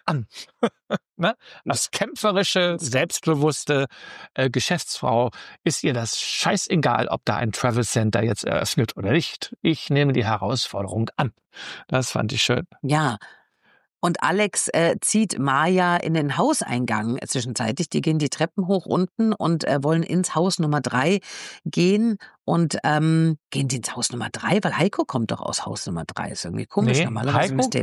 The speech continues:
Speaker 2: hätten die sich ja unten begegnen
Speaker 1: Heiko,
Speaker 2: müssen.
Speaker 1: ihr wohnt in dem Haus, wo das Pro-Familia-Schild ist.
Speaker 2: Ach, da
Speaker 1: Ja.
Speaker 2: sind wir jetzt, gegenüber.
Speaker 1: Und deswegen
Speaker 2: Ah,
Speaker 1: kann er ja gegen, von gegenüber,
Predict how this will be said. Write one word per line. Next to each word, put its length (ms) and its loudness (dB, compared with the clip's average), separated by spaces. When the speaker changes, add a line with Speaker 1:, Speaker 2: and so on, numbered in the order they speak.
Speaker 2:
hätten 240 -4
die 80 0
sich 200 -2
ja 80 2
unten 360 0
begegnen 240 2
Speaker 1:
Heiko, 240 2
Speaker 2:
müssen. 260 -2
Speaker 1:
ihr 300 2
wohnt 540 0
in 160 2
dem 260 2
Haus, 420 0
wo 100 0
das 180 -4
Pro-Familia-Schild 1400 -2
ist. 420 -12
Speaker 2:
Ach, 240 -8
da 340 2
Speaker 1:
Ja. 260 2
Speaker 2:
sind 40 2
wir 200 0
jetzt, 220 -8
gegenüber. 320 -6
Speaker 1:
Und 80 2
deswegen 480 2
Speaker 2:
Ah, 40 2
Speaker 1:
kann 260 -2
er 160 2
ja 220 2
gegen, 260 2
von 240 0
gegenüber, 880 0